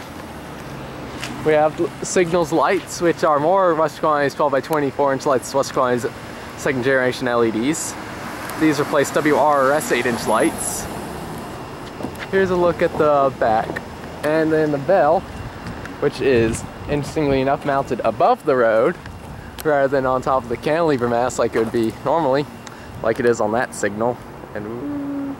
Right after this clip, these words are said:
focus. Like it is on that signal, how it's mounted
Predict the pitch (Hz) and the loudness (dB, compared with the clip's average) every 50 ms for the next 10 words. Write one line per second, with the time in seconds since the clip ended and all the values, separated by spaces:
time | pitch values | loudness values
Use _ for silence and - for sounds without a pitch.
0 | - - - - - 107 117 - - - - - - - - - - - - - | -8 -8 -8 -6 -6 -8 -10 -10 -12 -14 -14 -16 -16 -16 -16 -16 -16 -16 -18 -18
1 | - - - 147 165 165 165 156 147 147 143 139 - - 131 127 135 131 131 127 | -10 -2 0 0 2 2 2 0 0 0 0 -2 -2 -4 -2 -2 0 0 0 0
2 | 123 117 - - 131 127 127 123 117 117 | 0 -2 -2 -2 0 0 2 0 0 -2